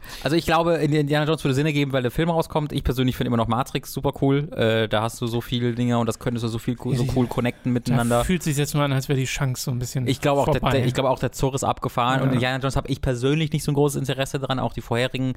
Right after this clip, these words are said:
Speaker 1: zwei Indiana Jones Spiele habe ich selbst, äh, nur mal ange-, den ersten
Speaker 2: Lego,
Speaker 1: Teil mal angespielt.
Speaker 2: äh, Lego Dune, wenn die Trilogie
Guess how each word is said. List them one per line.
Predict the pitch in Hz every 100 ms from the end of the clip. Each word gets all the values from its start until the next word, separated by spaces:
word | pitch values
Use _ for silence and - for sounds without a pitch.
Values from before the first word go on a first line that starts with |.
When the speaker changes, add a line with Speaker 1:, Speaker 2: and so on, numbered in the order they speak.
| - - -
Speaker 1:
zwei | - 123 127
Indiana | 117 117 127
Jones | 120 117 120 -
Spiele | - 127 123 123 120 -
habe | 113
ich | 123 -
selbst, | 120 127 - - -
äh, | 101 117 117
nur | 123 120
mal | 107
ange-, | 123 147 143 -
den |
ersten | 117 123 -
Speaker 2:
Lego, | 123
Speaker 1:
Teil | 110
mal |
angespielt. | 113 139 101 131 131
Speaker 2:
äh, |
Lego | 147 170 170
Dune, | 151 175 175 143
wenn | 135
die | 127 127
Trilogie | 143 135 156 156 135